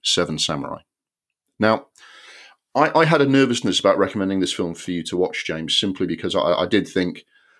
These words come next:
wh-, when a film has been the template for films that we both love, like Star Wars, and frankly, every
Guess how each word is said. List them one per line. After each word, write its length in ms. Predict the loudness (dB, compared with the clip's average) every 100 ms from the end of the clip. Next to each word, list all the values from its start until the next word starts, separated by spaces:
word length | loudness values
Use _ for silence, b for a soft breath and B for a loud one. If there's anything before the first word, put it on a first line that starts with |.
| _ -4
wh-, 220 | 2 4
when 140 | 4
a 40 | 4
film 180 | 4 4
has 100 | 4
been 100 | 2
the 80 |
template 460 | 2 0 2 2 2
for 120 | -2
films 280 | -2 0 0
that 100 | -6
we 60 | 0
both 300 | 2 2 2
love, 140 | 2
like 160 | 2 2
Star 360 | 2 4 4
Wars, 360 | 2 0 -2 0
and 300 | 0 0 -4
frankly, 500 | -4 -2 0 0 2
every 420 | 2 4 2 0